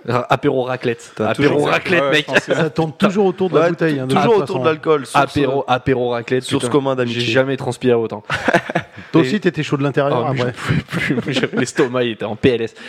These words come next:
Speaker 1: Et en fait, tu m'as, tu m'as dit, bah, tiens, mets-toi, euh, face au mur, en fait.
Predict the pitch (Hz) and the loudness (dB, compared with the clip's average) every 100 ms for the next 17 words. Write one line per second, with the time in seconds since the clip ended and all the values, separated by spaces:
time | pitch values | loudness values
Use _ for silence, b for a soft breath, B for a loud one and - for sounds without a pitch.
0 | 202 175 110 113 113 165 131 113 - 117 | -14 -4 0 0 0 -2 -2 -6 0 0
1 | 110 107 120 110 139 156 110 - 165 160 | 0 -2 -4 -4 -2 -2 -2 -2 -4 -2
2 | 175 165 147 139 - 151 - 139 139 208 | 0 0 0 -2 -2 -2 0 -2 -2 -2
3 | 277 123 - 180 - | -2 -4 -4 -4 -6